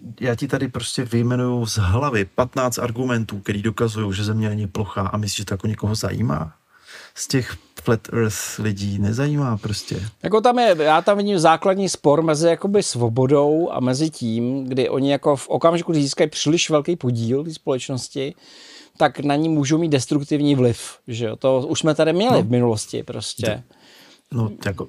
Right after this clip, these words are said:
Speaker 1: xkrát teďka to vidíš v tom Izraeli furt do kolečka, že jo? Nebo ame-, nebo v, i v americké politice, kde vlastně křesťani, kde vlastně Obama, který podle mě do kostela v životě nebyl, jo, tak prostě taky říká, „We believe in God“,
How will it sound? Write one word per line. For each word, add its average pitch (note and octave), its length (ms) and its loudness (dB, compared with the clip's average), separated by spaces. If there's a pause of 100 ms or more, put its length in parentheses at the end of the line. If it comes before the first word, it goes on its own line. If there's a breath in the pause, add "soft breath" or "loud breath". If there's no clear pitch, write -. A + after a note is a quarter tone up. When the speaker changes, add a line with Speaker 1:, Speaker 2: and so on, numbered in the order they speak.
(120)
Speaker 1:
xkrát D3+ 440 -6
teďka A#2 280 -8
to A#2 120 -8
vidíš G#2+ 320 -12
v - 40 -20
tom A#2+ 180 -8
Izraeli A#2 380 -6
furt A#2 140 -12
do A2 80 -8
kolečka, B2 360 -2
že A2+ 120 -2
jo? A2+ 140 0 (540 loud breath)
Nebo A2 320 0
ame-, A2 220 0 (120)
nebo A2+ 240 -2
v, A2 100 -6
i - 80 -2
v - 80 -4
americké C#3 460 -2
politice, - 560 -2
kde C3 200 -2
vlastně A#2+ 420 -2
křesťani, B2+ 720 -2 (360 loud breath)
kde G2+ 140 0
vlastně G#2+ 340 0
Obama, A2+ 420 2
který F#2+ 240 -2
podle G2+ 160 0
mě A2 60 2
do G#2+ 120 0
kostela A2 340 -2
v G2 80 -6
životě A#2 420 2
nebyl, B2 300 2
jo, C#2+ 120 -4 (460 loud breath)
tak G2 160 -2
prostě - 280 -2
taky G#2 200 -2
říká, G2+ 460 0 (180)
„We D3 240 0
believe C#3 400 0
in C3 120 -2
God“, G#2+ 320 -2